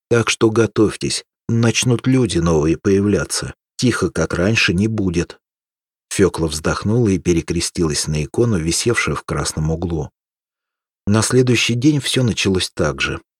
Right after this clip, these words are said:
Я опять проснулся одним из первых. Вышел во двор, когда ещё там никого, кроме сторожа, не было видно. Но моё появление сразу подняло всех.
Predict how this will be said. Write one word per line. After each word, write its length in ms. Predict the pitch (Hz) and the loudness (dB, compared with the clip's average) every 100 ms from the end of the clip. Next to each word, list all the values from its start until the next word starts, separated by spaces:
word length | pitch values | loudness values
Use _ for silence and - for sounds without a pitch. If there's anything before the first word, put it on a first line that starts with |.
| - | -6
Я 160 | 98 113 | 2 2
опять 260 | - 85 - | 4 0 0
проснулся 600 | 85 82 - 120 117 - | -4 -2 -2 -2 -2 -2
одним 340 | 85 85 90 98 | -4 -2 0 0
из 140 | - | -4
первых. 460 | - 80 73 69 - _ _ | -4 -4 -4 -8 -10 _ _
Вышел 440 | 92 95 87 85 73 | -2 0 0 0 -2
во 140 | 76 | -2
двор, 300 | 76 101 123 | -2 0 0
когда 300 | - 90 82 | 0 0 2
ещё 320 | 82 76 - | 2 2 -2
там 200 | 104 80 | -2 -2
никого, 440 | 82 80 82 90 110 | -2 -2 0 0 0
кроме 280 | 87 80 80 | 0 -2 -2
сторожа, 500 | - 110 95 80 85 | 2 2 2 -2 0
не 180 | 87 | 0
было 240 | 78 87 92 | 0 0 0
видно. 500 | 95 82 69 71 - _ _ _ | 0 -4 -6 -10 -10 _ _ _
Но 240 | 98 90 | -2 0
моё 300 | 87 87 87 | 2 2 2
появление 720 | 80 85 76 80 110 117 87 80 | 2 0 0 2 2 2 0 -2
сразу 420 | 110 117 101 95 | 0 0 0 -2
подняло 440 | 98 90 98 95 | -2 0 0 0
всех. 460 | 95 - 80 - | -2 -4 -4 -6